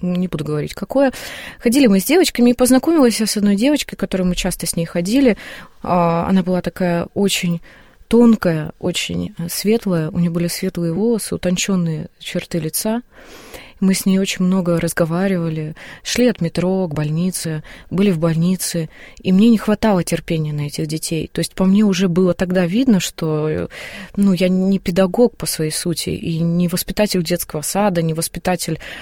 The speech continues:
а, в шко-, не учитель в школе, не преподаватель. Ну,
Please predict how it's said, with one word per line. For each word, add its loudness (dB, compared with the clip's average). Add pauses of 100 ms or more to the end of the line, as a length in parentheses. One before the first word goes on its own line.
(140)
а, -4
в -8
шко-, 0
не 4
учитель 0
в -8
школе, 2
не 0
преподаватель. -2
Ну, 0